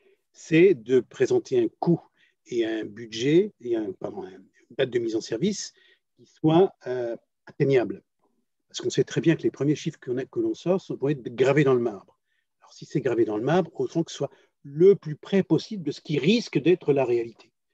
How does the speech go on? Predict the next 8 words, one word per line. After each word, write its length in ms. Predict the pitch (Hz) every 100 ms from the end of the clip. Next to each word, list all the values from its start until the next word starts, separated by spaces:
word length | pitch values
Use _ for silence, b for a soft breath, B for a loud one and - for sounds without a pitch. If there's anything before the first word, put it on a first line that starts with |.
| _ 147
et 120 | 139
non 200 | 175 180
pas 340 | - 196 202 - _
un 140 | 156 156
chiffre 520 | - 190 202 - _ _ _
ou 140 | 147 147
un 100 | 135
planning 520 | 156 139 151 180